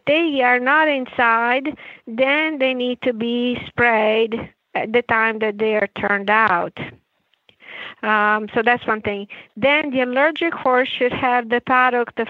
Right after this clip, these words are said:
farthest away from standing water. So that if there are multiple options on the farm, the allergic one, the farthest away from any body of standing water. So these are, like, little things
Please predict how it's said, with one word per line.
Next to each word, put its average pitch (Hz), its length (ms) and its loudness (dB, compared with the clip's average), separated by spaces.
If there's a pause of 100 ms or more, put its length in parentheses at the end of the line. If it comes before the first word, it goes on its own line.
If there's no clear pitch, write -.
farthest 277 480 -2
away 247 540 0
from 226 220 -4
standing 220 480 -2
water. 202 480 2 (680)
So 226 120 2
that 226 100 0
if 226 180 -2
there 233 160 2
are 226 60 0
multiple 247 500 0
options 233 600 0
on 226 160 -4
the 220 100 -4
farm, 254 500 2 (360)
the 233 80 0
allergic 262 600 0
one, 269 420 2
the 220 120 -6 (100)
farthest 226 540 -2
away 226 640 0
from 214 360 2
any 240 400 -4
body 214 640 0
of 196 240 -2
standing 196 500 -4
water. 170 480 2
So 220 80 -2
these 262 220 0
are, 277 100 4
like, 240 240 0
little 254 320 2
things 233 460 -2